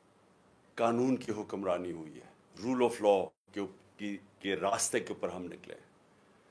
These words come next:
जब आइन की हिफाजत हुई है। तो मैं इसलिए चाहता हूँ कि ये एक ऐसा दिन है जिसमें हमारी स-, सारी कौम को इसलिए खुशियाँ बनानी चाहिए कि जो हकीकी आज़ादी का रास्ता है,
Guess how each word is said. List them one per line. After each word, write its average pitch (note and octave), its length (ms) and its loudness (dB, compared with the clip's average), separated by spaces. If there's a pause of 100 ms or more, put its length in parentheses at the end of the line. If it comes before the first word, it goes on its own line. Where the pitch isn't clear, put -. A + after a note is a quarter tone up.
(100)
जब B2 200 4
आइन C3+ 260 6
की C3+ 220 0
हिफाजत A#2 520 8
हुई F#2 140 -6
है। - 240 -16 (1500)
तो A#2 80 -2
मैं D3 260 6
इसलिए E3 380 0
चाहता C#3 300 6
हूँ B2 140 4
कि - 160 -6 (960)
ये A#2 140 -2
एक B2 100 -2
ऐसा B2 240 4
दिन A2 280 0
है G#2+ 140 0
जिसमें G2 520 -4 (800)
हमारी A2 340 2
स-, - 280 -4
सारी A#2+ 320 2
कौम A2+ 320 0
को A2+ 140 -8
इसलिए F3 240 0
खुशियाँ A#2+ 340 -4
बनानी F2+ 320 -2
चाहिए F2 400 -8 (500)
कि E3+ 80 -6
जो F#3 160 0
हकीकी E3 560 -4
आज़ादी C#3+ 340 6
का A#2 140 2
रास्ता E2+ 400 0
है, - 120 -16